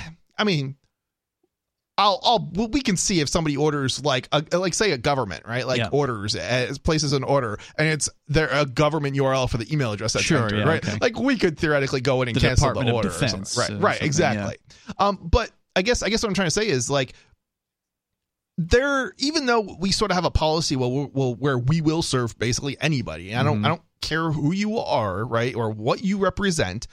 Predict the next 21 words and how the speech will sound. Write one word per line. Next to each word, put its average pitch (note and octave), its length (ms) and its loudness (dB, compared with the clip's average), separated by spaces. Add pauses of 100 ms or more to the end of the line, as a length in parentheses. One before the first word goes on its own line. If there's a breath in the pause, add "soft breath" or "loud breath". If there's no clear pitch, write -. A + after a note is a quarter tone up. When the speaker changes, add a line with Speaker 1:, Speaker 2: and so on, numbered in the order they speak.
(240 soft breath)
Speaker 1:
we'll, A#3 240 -2
we'll C4 160 2
serve F4 320 0
you. G2+ 160 -4 (180 loud breath)
But - 160 2
there G4 160 2
is D#4+ 320 -2
a B3 140 0
line D3 720 0 (240)
that D#3+ 240 2
I F#3+ 100 4
certainly, G3 600 -2
we F3 100 0
certainly F#3+ 380 0
draw B2+ 580 0 (360 loud breath)
in G#3 260 2
that G#3 380 2 (180 loud breath)
if G#3 320 -2
you D4+ 180 4
are, F#3+ 480 2 (240)
uh, C3+ 420 2